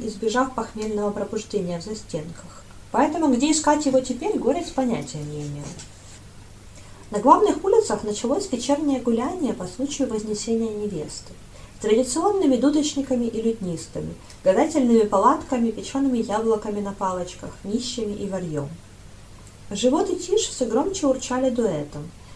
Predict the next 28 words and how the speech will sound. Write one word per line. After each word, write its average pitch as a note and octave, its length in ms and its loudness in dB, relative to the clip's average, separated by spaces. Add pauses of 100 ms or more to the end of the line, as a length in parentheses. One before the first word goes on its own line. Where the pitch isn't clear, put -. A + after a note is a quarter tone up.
(140)
и A3+ 80 0
Эртар, F4 400 4
сдавшись, G3+ 640 -2 (260)
отправился C#4 640 2
искать C4 380 0
главу A3 380 0
в - 60 -8
ближайшей B3 580 -2
жаровне A#3+ 460 2
под G3+ 180 -4
броской B3 400 -2
надписью: - 680 -6 (500)
«Горский D#4+ 520 8
лепёшка D4 640 8
с - 100 -2
начинка! C4+ 800 2 (340)
Два C4+ 300 10
купыш, D#4 520 2 (120)
третий C4 520 8
дарым!» D#3 520 10 (1080)
Судя D#4+ 220 0
по D#4+ 100 2
дорогой C4 380 6
лаковой C4+ 420 6
краске B3 480 0
и A3 160 -2
обилию A3+ 420 4
завитушек, A3+ 680 2